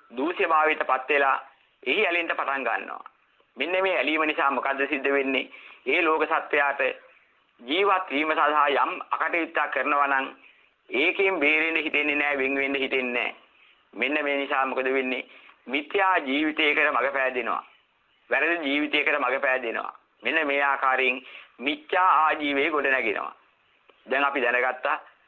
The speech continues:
මෙන්න මිත්‍යා ආජීවය කියලා කියන්නේ අසාර දෙයක්. අසාර වන්නා වූ මිත්‍යා ජීවිතයක් ගත කරලා සැනසුමක් කවදාවත් ලැබෙන්නේ නැහැ.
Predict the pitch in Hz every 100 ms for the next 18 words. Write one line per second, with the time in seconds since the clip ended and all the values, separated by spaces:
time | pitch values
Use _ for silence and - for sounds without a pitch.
0 | _ _ _ 117 151 190 143 131 131 131
1 | 135 131 143 147 151 147 147 147 143 143
2 | 151 123 120 143 139 131 127 135 - -
3 | _ _ _ _ _ 117 139 185 190 175
4 | 165 160 156 151 127 131 - 165 156 131
5 | 147 147 147 135 113 123 147 143 139 135
6 | - _ _ _ - 143 170 202 190 185
7 | 151 151 151 151 151 131 123 139 143 139
8 | 139